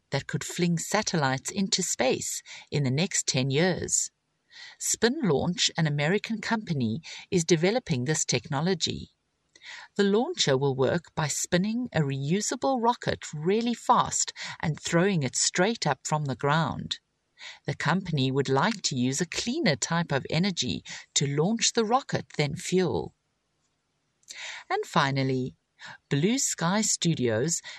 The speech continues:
the makers of the Ice Age films, has closed. The studio sh-, shared one last clip of Scrat from the movie Ice Age.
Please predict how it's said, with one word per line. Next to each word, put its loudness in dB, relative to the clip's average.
the 0
makers 0
of 2
the -4
Ice 0
Age 0
films, 0
has 0
closed. -2
The -2
studio 2
sh-, 4
shared 2
one 0
last 2
clip -2
of -2
Scrat 0
from -2
the 0
movie -2
Ice 0
Age. -2